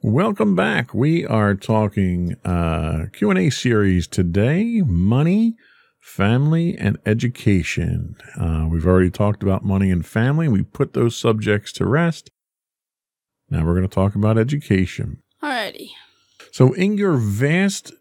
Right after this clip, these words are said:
Speaker 1: experience of thirteen years, what have you learned in life that you feel will be most useful?
Speaker 2: Um, the phrase,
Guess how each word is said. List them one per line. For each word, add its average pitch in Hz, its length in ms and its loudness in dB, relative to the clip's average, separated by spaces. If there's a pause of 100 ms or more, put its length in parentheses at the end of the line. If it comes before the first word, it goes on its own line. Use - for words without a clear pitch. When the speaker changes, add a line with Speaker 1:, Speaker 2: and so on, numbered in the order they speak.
Speaker 1:
experience 117 880 0
of 87 80 -2
thirteen 131 800 -2
years, 90 480 0
what 104 300 0
have 190 120 -2
you 170 160 0
learned 143 560 2
in 160 140 2
life 101 540 2
that - 120 -2
you 92 140 0
feel 117 760 0
will 98 200 2
be 90 160 0
most 90 480 2
useful? - 560 -4 (840)
Speaker 2:
Um, 294 680 0 (480)
the 262 140 -2
phrase, 330 800 -2